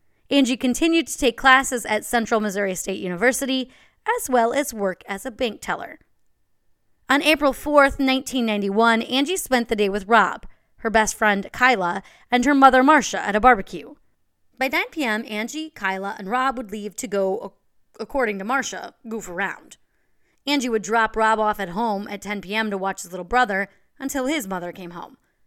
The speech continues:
after which Rob and Angie had planned to meet up again.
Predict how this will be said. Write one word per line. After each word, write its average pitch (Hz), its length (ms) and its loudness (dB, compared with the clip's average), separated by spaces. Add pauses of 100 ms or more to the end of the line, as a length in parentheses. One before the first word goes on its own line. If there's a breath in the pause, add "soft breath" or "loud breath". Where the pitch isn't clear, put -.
(260)
after 262 280 4
which 196 240 -8
Rob 233 260 4
and 202 120 -2
Angie 220 300 -2
had 220 160 -8
planned 254 300 -4
to - 80 -6
meet 196 200 -6
up 196 140 -10
again. 220 400 -4